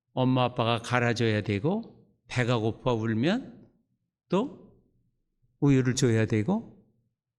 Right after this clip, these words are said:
옷을 갈아입혀줘야 되고, 목욕도 시켜줘-, 전적으로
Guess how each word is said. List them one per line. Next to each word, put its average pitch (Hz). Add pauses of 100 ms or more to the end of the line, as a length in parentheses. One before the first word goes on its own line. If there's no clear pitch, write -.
(540)
옷을 165 (680)
갈아입혀줘야 131
되고, 113
목욕도 143
시켜줘-, 143 (680)
전적으로 196